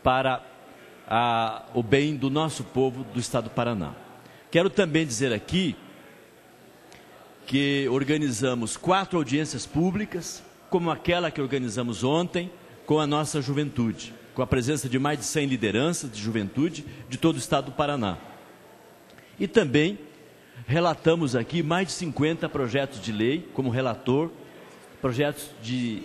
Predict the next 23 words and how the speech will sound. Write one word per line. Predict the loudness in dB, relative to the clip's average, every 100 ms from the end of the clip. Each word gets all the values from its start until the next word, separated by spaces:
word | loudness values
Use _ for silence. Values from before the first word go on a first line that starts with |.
| -6
autoria | -4 -2 0 0
de | 2
outros | 0 0 -4
deputados, | -6 0 0 0 -4 -12 -16 -20 -20 -20 -20 -20 -20 -20 -4
pude | 0 2 2
relatar | 0 2 0 2 0
também | 0 0 2 2
nesses | 2 0 -2 -4 -6 -6 -16 -20 -20 -16 -16 -18 -20 -20 -12 0
primeiros | 2 6 4 4
seis | 2 0 2
meses. | 4 4 2 -4 -10 -12 -12
E | -2
também | 2 4 4 2 0 -14 -20 -20 -20 -20 -20 -18 -16 -14 -16 -16 -14 -14 -14 -18 -20 -12 -6
estou | 2 4
atuando, | 4 2 2 4 2 0 -8 -12 -20 -20 -20 -8
é, | -2 0 2 0 -2 -4 -2
em | 0
C | 0 -2
P | 0
Is, | 2 2 0 -2 -6 -12 -18 -20 -8
como | -2 0
membro | 2 2 2
efetivo, | 0 -2 -4 0 2 0